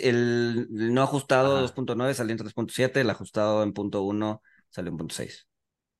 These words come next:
Speaker 2: Entonces, eh, o sea, en la mañana el mercado estaba cayendo, el peso se estaba apreciando, o sea, se, se, <laughs> la verdad es que sería, sería muy extraño que se rompiera el S and P, bueno, que tuviera una corrección <laughs> fuerte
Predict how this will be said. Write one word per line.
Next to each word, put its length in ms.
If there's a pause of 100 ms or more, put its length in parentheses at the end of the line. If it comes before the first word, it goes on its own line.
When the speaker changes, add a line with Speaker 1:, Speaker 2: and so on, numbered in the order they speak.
(140)
Speaker 2:
Entonces, 720
eh, 260
o 140
sea, 140
en 100
la 80
mañana 460
el 80
mercado 340
estaba 320
cayendo, 640
el 180
peso 260
se 100
estaba 260
apreciando, 840 (380)
o 80
sea, 320
se, 300
se, 280
<laughs> 480 (680)
la 100
verdad 180
es 80
que 120
sería, 480
sería 360
muy 360
extraño 760 (680)
que 80
se 140
rompiera 400
el 100
S 160
and 140
P, 300 (240)
bueno, 480
que 80
tuviera 240
una 220
corrección 580
<laughs> 0
fuerte 560